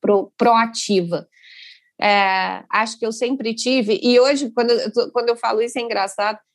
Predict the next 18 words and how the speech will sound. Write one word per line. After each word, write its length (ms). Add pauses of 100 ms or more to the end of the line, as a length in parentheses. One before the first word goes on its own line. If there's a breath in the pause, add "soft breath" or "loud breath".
(120)
que 80
isso 160
é 40
uma 240
autoanálise 800
que 80
eu 60
comecei 420
a 80
fazer, 560 (220)
talvez 360
de 80
uns 160
dois 280
anos 220
pra 200
cá, 340
hein? 200